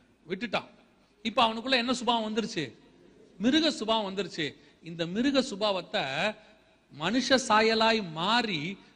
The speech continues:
தேவன் நமக்குள்ள இருந்து எடுத்து நம்மளை தேவ சாயலாய் மாற்றுகிறார். இதான் தேவனுடைய திட்டம். இந்த தேவ சாயலா இருக்கிற நம்மளை திருப்பி அவன் என்ன சாயலா மாத்துறான்?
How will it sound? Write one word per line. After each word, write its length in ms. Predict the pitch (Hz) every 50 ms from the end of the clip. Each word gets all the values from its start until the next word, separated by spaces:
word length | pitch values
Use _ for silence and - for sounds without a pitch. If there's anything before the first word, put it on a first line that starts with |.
| - - 131
தேவன் 500 | 135 175 208 240 262 269 254 262 254 226
நமக்குள்ள 440 | 185 185 202 240 233 - 226 220 220
இருந்து 160 | 208 214 180
எடுத்து 680 | 165 185 190 240 - - - - 143 175 233 233 - - - -
நம்மளை 300 | 165 180 180 170 170 147
தேவ 300 | 135 165 202 233 247 247
சாயலாய் 500 | 220 - - 190 185 175 156 156 170 190
மாற்றுகிறார். 540 | 165 143 139 - - 156 123 131 - - - _ _ _ _ _ _ _ _ _ _ - -
இதான் 240 | 170 165 190 208 202
தேவனுடைய 300 | 170 185 190 190 175 160
திட்டம். 380 | - 185 175 - - 175 135 - - - - - _ _ -
இந்த 180 | - 151 147 151
தேவ 340 | 139 131 180 214 240 247 247
சாயலா 420 | 226 - 214 202 208 208 208 208
இருக்கிற 260 | 202 190 185 196 175
நம்மளை 380 | 156 156 170 190 208 190 170 165
திருப்பி 280 | 151 208 214 202 214 214
அவன் 140 | 196 185
என்ன 160 | 175 180 208 180
சாயலா 260 | - 196 190 190 190 180
மாத்துறான்? 420 | 180 190 196 185 190 170 139